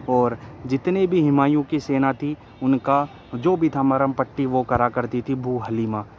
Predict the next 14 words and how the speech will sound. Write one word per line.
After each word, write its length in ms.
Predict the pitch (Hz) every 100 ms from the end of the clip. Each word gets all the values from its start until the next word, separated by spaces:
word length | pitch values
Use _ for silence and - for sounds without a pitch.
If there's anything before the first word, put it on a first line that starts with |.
| - - -
और 260 | 120 117 110 - - -
दोस्तों, 520 | 139 127 147 147 175
ये 240 | 165 160 139
हुमायूं 360 | 127 127 156
की 140 | 151 165
बड़ी 280 | 139 147 143
ख़ास 360 | - 120 135 -
थी। 80 | 139
पन्द्रह 340 | 131 127 127 123
सौ 140 | 147
सैंतालीस 640 | 135 127 117 123 127 -
में 180 | 139 139 - - -
ये, 320 | 131 123 113 110 - -
इसको, 520 | 143 - 147 139 127